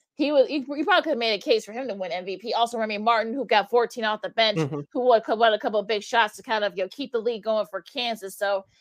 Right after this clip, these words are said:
Speaker 1: there were a lot, this was a total team effort, and I think, I think, I think North Carolina just kinda ran out of gas, I feel like.
Speaker 2: Uh, they did, and I t-,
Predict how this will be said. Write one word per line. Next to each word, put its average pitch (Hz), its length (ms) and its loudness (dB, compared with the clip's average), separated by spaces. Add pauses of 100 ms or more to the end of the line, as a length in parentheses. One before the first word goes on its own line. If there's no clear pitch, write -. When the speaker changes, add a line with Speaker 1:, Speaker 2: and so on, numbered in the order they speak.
(200)
Speaker 1:
there 320 80 0
were 466 60 0
a 415 280 2
lot, 320 80 -6
this 349 140 -6
was 381 120 -4
a - 40 -10
total 427 260 -2
team 302 220 -4
effort, 262 400 4 (100)
and 220 240 0
I 214 120 0
think, 247 320 2 (500)
I 262 140 4
think, 466 200 4 (380)
I 269 80 4
think 453 160 2
North 302 180 4
Carolina 269 240 2
just 202 100 -10
kinda 220 220 -2
ran 202 220 -2
out 180 120 -2
of 165 80 -4
gas, 190 300 -4
I 156 140 -10
feel 143 240 -8
like. 85 240 -8 (720)
Speaker 2:
Uh, 262 280 12
they 254 220 10
did, 233 320 12
and 214 180 4
I 214 120 10
t-, 233 120 0